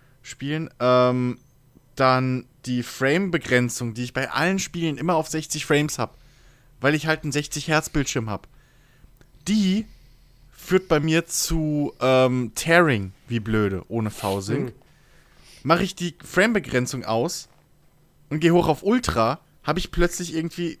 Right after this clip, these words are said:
Speaker 1: siebzig Frames oder so stellenweise, bin aber immer über sechzig und hab kein Tearing mehr.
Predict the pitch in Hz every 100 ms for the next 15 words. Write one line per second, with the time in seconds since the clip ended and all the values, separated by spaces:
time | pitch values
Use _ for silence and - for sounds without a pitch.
0 | - 131 123 185 - 180 - 165 226 -
1 | 120 110 110 113 - 113 110 110 107 107
2 | 143 - - - 151 139 143 - 240 269
3 | 220 190 175 180 - 156 143 151 - 151
4 | 139 156 160 127 104 90